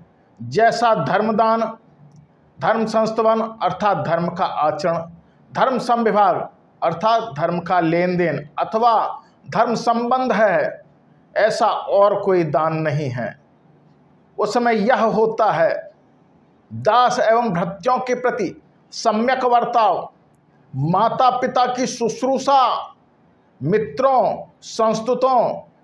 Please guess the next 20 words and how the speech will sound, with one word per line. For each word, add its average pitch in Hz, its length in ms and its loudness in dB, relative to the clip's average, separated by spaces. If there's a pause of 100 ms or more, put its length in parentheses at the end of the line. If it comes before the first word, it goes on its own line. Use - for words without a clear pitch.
(100)
संबंधियों, 220 1000 0
श्रमणों, 202 540 0
ब्राह्मणों 196 520 2
को 196 200 0
दान 180 440 0 (640)
तथा 226 520 2 (520)
प्राणियों 247 520 2
का 226 220 2 (300)
अनालंब 202 680 0
अर्थात 170 480 -2
न 160 200 -2
मारना, 147 500 0 (640)
पिता 233 320 4
पुत्र, 240 420 0 (500)
भ्राता 233 540 2
स्वामी, 233 840 0
मित्र, 226 400 -2
संस्तुत, 220 680 -2
संबंधी, 220 800 0 (340)
यहाँ 220 320 2